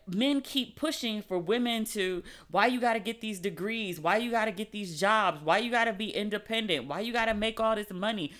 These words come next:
Why you gotta, you know, be able to basically stand on your own too without relying on me?" But they make it seem like it's a terrible, terrible thing that women have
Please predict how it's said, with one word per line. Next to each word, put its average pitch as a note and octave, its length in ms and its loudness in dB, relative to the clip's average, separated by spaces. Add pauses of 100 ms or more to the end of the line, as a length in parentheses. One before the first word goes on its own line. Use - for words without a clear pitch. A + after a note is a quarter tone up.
(180)
Why F#3+ 180 2
you A3+ 160 0
gotta, G#3 480 6 (400)
you D4+ 140 2
know, D#3 360 0
be A#3+ 140 4
able B3+ 160 8
to A3+ 60 2
basically A#3 360 2
stand B3 320 4
on A#3+ 80 2
your G#3 120 6
own A3+ 220 4
too G3+ 440 2 (200)
without A3 360 4
relying G#3 500 4
on D#3+ 160 0
me?" D3+ 300 -2 (280)
But G3 140 -2
they A#3 100 6
make C4 220 0
it G#3+ 160 -4
seem C4+ 220 2
like G#3 160 -2
it's G3 100 -4
a F3+ 60 -4
terrible, A#3+ 420 0
terrible A3 400 0
thing A#3 300 0
that E3 160 -2
women G#3+ 300 0
have G3 360 0